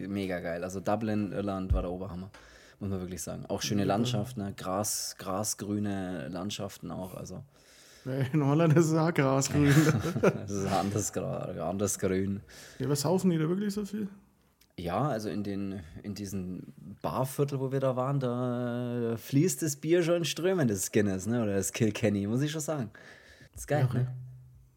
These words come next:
Speaker 1: Ja, aber es ist sch-, ja, das erste schmeckt halt ein bisschen seltsam und dann geht's aber. Da hab ich sogar einen Kurs gemacht über, dass ich das Perfect Pint einschenken kann.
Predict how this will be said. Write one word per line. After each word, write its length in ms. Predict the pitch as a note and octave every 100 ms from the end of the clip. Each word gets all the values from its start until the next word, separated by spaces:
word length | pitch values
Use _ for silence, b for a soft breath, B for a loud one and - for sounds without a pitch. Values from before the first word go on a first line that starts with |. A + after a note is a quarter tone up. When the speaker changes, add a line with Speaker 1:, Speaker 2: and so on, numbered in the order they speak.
| _ G2
Speaker 1:
Ja, 80 |
aber 100 | D3+
es 80 | E3+
ist 80 | F#3
sch-, 180 | - A2+
ja, 100 | B2+
das 80 | C#3
erste 360 | - C#3+ C#3+ C#3+
schmeckt 260 | B2+ B2
halt 120 | B2+
ein 60 | B2+
bisschen 200 | B2 A#2
seltsam 420 | - B2 - B2+
und 100 | A2
dann 160 | G#2+ G#2+
geht's 240 | G#2+ -
aber. 140 | F#2+ F#2
Da 80 |
hab 120 | G2+ B2+
ich 80 |
sogar 220 | - B2 A2
einen 140 | A2
Kurs 400 | - E3 G3 -
gemacht 420 | C3 A#2 D3 -
über, 420 | - A2+ A2+ A#2 A2 G#2 G#2
dass 180 | A2
ich 80 | A2+
das 140 | - -
Perfect 560 | - C#3+ D3 D3 C#3+
Pint 260 | - E3 D#3
einschenken 500 | A2+ G#2 G#2 G2+ F#2+
kann. 240 | E2 G2+